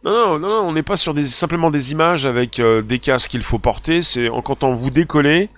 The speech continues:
et quand vous atterrissez, ce sont les deux moments les plus importants et les plus dangereux. Donc logiquement, oui, euh, il faut, faut se protéger, quoi. Donc, euh, qu'il soit, euh, sanglé, protégé, c'est bien logique.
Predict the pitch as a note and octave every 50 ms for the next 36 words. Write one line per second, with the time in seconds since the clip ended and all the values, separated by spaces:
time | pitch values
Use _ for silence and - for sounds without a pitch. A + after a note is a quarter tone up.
0 | - - - - - - - _ _ - - G#2+ - C3 C3 B2 C3 B2+ C#3 B2+
1 | - C3 B2 A#2+ B2+ B2 - - C#3 D3 D#3 E3 D3+ - C3 - - C3 B2 A#2
2 | A2+ A2+ D3+ D#3+ D#3+ D3+ D3 D3+ D#3 D3+ C3+ B2 - - C3 B2+ A#2+ B2+ B2 -
3 | B2 - - - D3+ D3 D3+ C#3+ A#2+ A2 G#2+ - - A2 G#2+ C3 C3+ C#3 B2+ B2
4 | A#2 B2 A#2+ A#2 - _ _ _ _ _ _ _ _ _ - G#2 G#2+ - A#2+ B2+
5 | A2+ A#2+ A#2+ - C3+ C3 C3 B2+ C3+ D3 D#3 C#3 A#2+ G2+ F2+ F2 F2 E2+ E2+ E2+
6 | E2+ - - - G2 G2 F#2+ F#2+ F#2 - A#2+ A#2+ - - A#2+ - B2 A#2+ A2+ A#2
7 | A2 - F2 D#2+ - _ _ _ _ _ _ _ _ _ _ - A2 A#2+ - -
8 | A2 G2 F#2 F2+ F2 F2+ - - - B2 - - - A#2+ A2+ A2+ A2 G2 F2 D#2+
9 | D#2+ D#2+ F2 - - - - - - B2+ B2+ B2+ A#2+ B2+ B2+ B2+ C3+ C3+ - -
10 | A#2+ A2 - A#2+ A#2 A2 A2 B2+ C#3 C#3+ C#3+ D3+ D3 C3 - - - A#2 A2 A#2
11 | C3 B2+ C3 B2+ G#2+ G#2 F2+ - - -